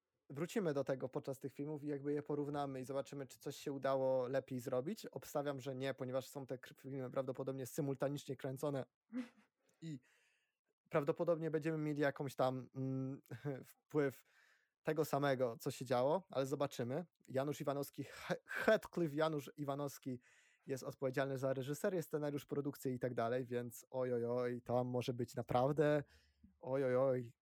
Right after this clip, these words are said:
Speaker 1: dużo złota, ale no, wiadomo, może być to też dobry film, no, nie, nie oszukujmy się, że możemy zostać bardzo zaskoczeni. Mm, nie wiem, czy jakieś mamy, e, na koniec jakieś słowo, e, chciałabyś powiedzieć?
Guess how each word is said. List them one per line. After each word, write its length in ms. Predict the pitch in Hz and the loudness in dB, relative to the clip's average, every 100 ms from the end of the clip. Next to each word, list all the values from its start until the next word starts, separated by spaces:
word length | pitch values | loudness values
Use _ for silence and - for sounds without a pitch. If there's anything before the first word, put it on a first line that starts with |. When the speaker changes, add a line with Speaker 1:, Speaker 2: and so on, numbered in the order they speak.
| - | -2
Speaker 1:
dużo 280 | 131 143 156 | 2 6 4
złota, 440 | 147 131 156 202 | 6 4 6 4
ale 180 | 185 202 | 6 4
no, 140 | 196 | 2
wiadomo, 320 | 190 190 190 185 | 0 0 0 0
może 200 | 180 170 | 0 -2
być 120 | 160 | -4
to 100 | 160 | -4
też 180 | 165 - | -2 2
dobry 300 | 151 131 123 | 4 4 0
film, 220 | 123 123 | -4 -4
no, 100 | 127 131 131 - | -4 -6 -8 -2
nie, 140 | 139 | -2
nie 160 | 135 139 | 0 -2
oszukujmy 440 | 139 151 147 131 | -2 0 0 0
się, 180 | - 123 - - _ - | -2 -4 -4 -18 _ -8
że 140 | 131 | -4
możemy 320 | 123 127 131 | -4 -2 -2
zostać 300 | 127 - 123 - | -2 -2 -4 2
bardzo 320 | 135 127 123 | 4 4 2
zaskoczeni. 600 | 127 120 - - 113 151 - _ _ _ _ _ | -6 -4 -6 -8 -6 -6 -8 _ _ _ _ _
Mm, 380 | 147 160 165 160 - _ _ _ _ _ _ _ - | -6 -4 -4 -8 -12 _ _ _ _ _ _ _ -2
nie 120 | 180 | 2
wiem, 140 | 214 | 2
czy 120 | 190 175 | 2 2
jakieś 360 | - 156 - | 2 -2 -2
mamy, 480 | 143 143 139 139 135 - | -2 0 2 0 -2 -2
e, 300 | 131 127 127 | 0 2 0
na 120 | 131 | -4
koniec 300 | - 127 117 | -4 -4 -4
jakieś 260 | 120 123 - | -6 -6 -8
słowo, 560 | - 123 120 123 123 - _ _ _ _ _ _ | -6 -4 -2 0 -2 -4 _ _ _ _ _ _
e, 200 | - 123 120 | -6 -6 -6
chciałabyś 420 | - 123 117 113 | 0 0 0 -4
powiedzieć? 680 | 123 113 117 147 - - | -6 -6 -4 -4 -6 -16